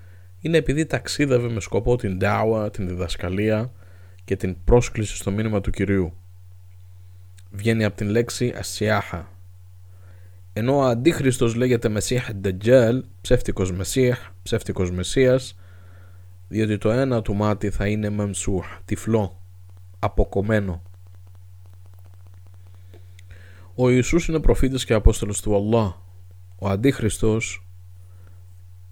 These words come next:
είναι ένας απατεώνας, θα είναι ένας απατεώνας και ψεύτης.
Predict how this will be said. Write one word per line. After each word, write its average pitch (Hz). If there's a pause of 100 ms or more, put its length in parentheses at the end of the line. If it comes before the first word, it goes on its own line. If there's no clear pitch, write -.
(340)
είναι 123
ένας 110
απατεώνας, 104
θα 98
είναι 123
ένας 104
απατεώνας 95
και -
ψεύτης. -